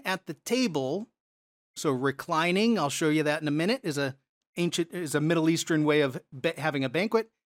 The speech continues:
"Abraham, Isaac, Jacob in the kingdom of heaven." So even Jesus is painting this picture of a banquet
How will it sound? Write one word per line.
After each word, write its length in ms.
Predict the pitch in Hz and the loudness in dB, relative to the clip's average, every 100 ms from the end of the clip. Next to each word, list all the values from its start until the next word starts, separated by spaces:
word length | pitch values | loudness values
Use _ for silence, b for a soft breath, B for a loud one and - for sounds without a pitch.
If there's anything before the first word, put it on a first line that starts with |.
| _ - | _ -2
"Abraham, 600 | 214 226 233 220 220 220 - | 0 2 2 4 2 0 0
Isaac, 540 | 175 180 170 180 220 - | 0 0 2 0 -2 -14
Jacob 560 | 131 170 165 170 156 - - | -2 0 2 0 -2 -6 -6
in 100 | 139 | -6
the 80 | |
kingdom 380 | 135 190 175 156 | -4 -2 0 0
of 100 | 139 | 0
heaven." 320 | 135 131 101 _ _ _ _ - | 0 -4 -6 _ _ _ _ -10
So 140 | 165 | -4
even 300 | 220 277 247 | 0 4 4
Jesus 540 | 160 214 208 156 127 - _ _ _ _ | 4 4 4 2 0 -4 _ _ _ _
is 120 | - - | -10 -2
painting 360 | 202 196 175 | 0 2 2
this 100 | 160 | 2
picture 420 | - 196 - 139 | 2 -2 0 0
of 120 | 131 131 | 0 -2
a 40 | |
banquet 520 | 120 160 170 143 131 | 0 0 0 -2 -4